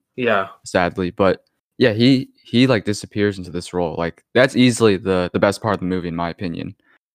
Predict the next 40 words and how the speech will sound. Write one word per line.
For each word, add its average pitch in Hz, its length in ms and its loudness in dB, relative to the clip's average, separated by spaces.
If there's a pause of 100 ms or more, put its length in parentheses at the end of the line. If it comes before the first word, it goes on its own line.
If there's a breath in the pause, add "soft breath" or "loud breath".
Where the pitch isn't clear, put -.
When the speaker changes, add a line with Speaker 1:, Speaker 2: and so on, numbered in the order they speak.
Speaker 1:
Yeah. 98 280 2
Speaker 2:
Um, 87 120 -8
and 95 460 -4 (600)
I - 80 2
don't 131 120 4
know, 95 120 2
just 110 220 -4
still, 143 320 2
I, 123 120 4
I, 120 160 2
I 117 140 6
watched 131 380 0
it 131 160 0
maybe, 107 300 -2 (240)
I 104 80 0
think, 110 160 -4
a - 20 -10
couple 107 280 -4
days 95 280 -4
ago, 82 300 -6
but 90 280 -4
it's - 140 -14
still, 120 340 4
like, 92 360 -2 (540)
very 104 120 4
much 107 220 2
ingrained 95 320 -2
in 92 60 -2
my 87 160 -4
head, 87 340 -4 (460)
uh, 98 160 -2
the 113 80 -4
Speaker 1:
Me 127 60 2
Speaker 2:
way 95 60 2
Speaker 1:
too. 107 160 2
Speaker 2:
he 98 240 -6 (120)
portrays 98 500 0
this - 160 -12
character. 90 580 -6 (580)
Um, 90 460 0